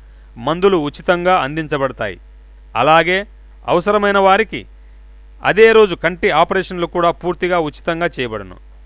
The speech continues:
ఈ అవకాశాన్ని ప్రతి ఒక్కరూ వినియోగించుకోవలసినదిగా కోరుచున్నాము. డిసెంబర్ ఏడవ తేదీ ఆదివారం ఉదయం తొమ్మిది గంటల నుండి మధ్యాహ్నం ఒంటి గంట వరకు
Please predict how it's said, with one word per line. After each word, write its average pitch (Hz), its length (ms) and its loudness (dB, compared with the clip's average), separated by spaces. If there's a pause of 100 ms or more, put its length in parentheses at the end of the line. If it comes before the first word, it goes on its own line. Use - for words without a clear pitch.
(540)
ఈ 190 180 -2
అవకాశాన్ని 190 640 2
ప్రతి 160 280 -6
ఒక్కరూ 185 400 0
వినియోగించుకోవలసినదిగా 160 1300 -4
కోరుచున్నాము. 127 680 -8 (760)
డిసెంబర్ 175 520 -2
ఏడవ 185 400 2
తేదీ 180 360 -2 (360)
ఆదివారం 180 640 4
ఉదయం 165 300 0 (420)
తొమ్మిది 165 320 -2
గంటల 160 320 -4
నుండి 165 340 -2 (560)
మధ్యాహ్నం 190 640 2
ఒంటి 160 260 -2
గంట 170 200 -2
వరకు 170 340 0